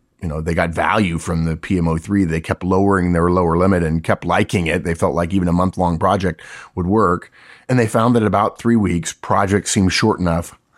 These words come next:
to be able to manage everything without having weekly meetings. But at two weeks, it's that way. But at three weeks, it's really kind of too long to keep everything in, in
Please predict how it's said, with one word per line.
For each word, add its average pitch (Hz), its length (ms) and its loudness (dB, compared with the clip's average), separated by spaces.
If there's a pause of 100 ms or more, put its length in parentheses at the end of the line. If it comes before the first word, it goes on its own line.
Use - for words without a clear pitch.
(360)
to 98 100 -4
be 101 200 4
able 92 200 2
to 101 80 0
manage 92 400 2
everything 87 520 2
without 87 460 0 (360)
having 87 400 0
weekly 87 320 0
meetings. 80 500 0 (560)
But 87 320 0 (140)
at 107 140 2
two - 140 2
weeks, 90 280 0
it's 85 120 -6
that 76 140 2
way. 82 120 0
But 90 160 -2
at 82 80 -4
three 135 180 2
weeks, 95 300 0
it's 85 100 -6
really 101 220 4
kind 104 220 2
of 104 60 0
too 117 140 0
long 101 320 2
to 85 60 -2
keep 87 180 -4
everything 90 300 0
in, 87 240 0
in 87 240 -4